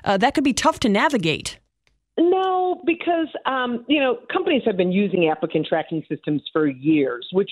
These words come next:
Speaker 2: really operate off of that kind of that keyword match. You know, the key thing is just making sure as you build out your resume, your history, your skills, that you're just very thorough about making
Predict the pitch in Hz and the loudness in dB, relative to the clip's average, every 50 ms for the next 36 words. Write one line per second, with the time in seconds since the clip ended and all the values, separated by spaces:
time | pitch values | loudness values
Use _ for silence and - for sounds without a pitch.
0 | - 190 208 214 208 202 190 190 170 175 - - 175 165 165 160 156 156 - - | -2 0 2 2 2 2 2 2 0 -2 -2 -2 -2 0 0 0 0 -2 -2 -4
1 | 156 151 156 - - - 185 175 160 151 160 147 - - - - 180 165 147 156 | -6 -4 -4 -6 -4 -4 -4 -2 -2 0 0 -2 -2 -4 -8 -8 -8 -4 0 0
2 | 151 147 139 143 135 131 127 131 143 160 - - - - - _ - - - - | 0 0 0 -6 -8 -6 -4 -2 -2 -4 -4 -6 -10 -14 -14 _ -20 -20 -20 -20
3 | - _ - 262 262 269 254 277 269 - 330 320 - - 277 262 247 240 220 - | -12 _ 0 0 2 2 0 -2 0 2 2 2 2 0 0 0 0 0 0 0
4 | 214 196 202 208 196 190 185 196 196 185 175 - 196 190 185 175 165 160 160 185 | -2 -2 0 0 0 0 0 0 -2 -2 0 0 0 2 2 2 0 0 -2 -4
5 | 170 151 196 196 202 214 208 214 190 180 185 180 180 - 165 160 151 170 190 202 | -2 0 0 2 2 2 0 0 0 0 0 -2 -2 -2 -2 -2 0 2 0 0
6 | 202 175 190 185 175 175 170 170 165 165 156 151 143 143 - - 214 196 - _ | 0 -2 -2 0 0 0 0 0 -2 -2 -2 -2 -2 -2 0 0 -2 -2 -2 _
7 | _ - 185 185 175 175 170 175 170 170 160 _ _ _ _ _ - 165 175 170 | _ -6 -2 0 0 2 2 2 0 0 -2 _ _ _ _ _ -2 0 0 0
8 | 175 - - 190 175 175 175 175 175 175 175 _ _ _ _ _ - 226 233 - | 0 0 0 2 2 4 2 2 0 -2 -6 _ _ _ _ _ 0 0 0 0
9 | 247 226 294 269 - - 240 262 262 262 233 - - - - 220 214 220 233 220 | -2 -4 -4 -6 -6 -6 -8 -6 -4 -2 -2 -4 -4 -4 -2 0 2 2 2 2
10 | 202 190 185 185 180 - - 170 180 175 165 - - 180 180 185 185 - 214 190 | 2 2 2 2 0 0 -2 -2 -2 -2 -4 -4 -2 -2 -2 -2 -2 -6 -8 -8
11 | 185 | -8